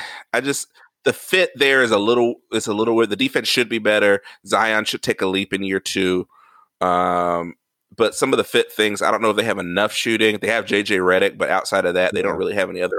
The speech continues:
Speaker 1: elite shooters. Um,
Speaker 2: Yeah.
Speaker 1: so it'll be
Speaker 2: That's a
Speaker 1: interesting to see what
Speaker 2: concern.
Speaker 1: happens. Yeah.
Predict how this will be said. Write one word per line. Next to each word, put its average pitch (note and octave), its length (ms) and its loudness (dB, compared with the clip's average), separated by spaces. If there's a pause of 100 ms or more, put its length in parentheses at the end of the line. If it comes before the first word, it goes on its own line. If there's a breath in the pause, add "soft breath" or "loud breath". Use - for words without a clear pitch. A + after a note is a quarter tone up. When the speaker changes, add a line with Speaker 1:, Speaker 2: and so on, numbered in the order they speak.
(100)
Speaker 1:
elite F2 320 -8
shooters. E2+ 560 -6 (540 loud breath)
Um, F#2+ 140 -2
Speaker 2:
Yeah. G2 320 4
Speaker 1:
so F2 300 -2 (1800)
it'll A#3+ 120 4
be F#3 120 0
Speaker 2:
That's C3 160 0
a C3+ 40 0
Speaker 1:
interesting B2 160 0
to - 40 -4
see F2+ 40 -2
what G#2 60 2
Speaker 2:
concern. F#2 100 2
Speaker 1:
happens. D#2 220 -4 (560)
Yeah. C#2+ 220 -4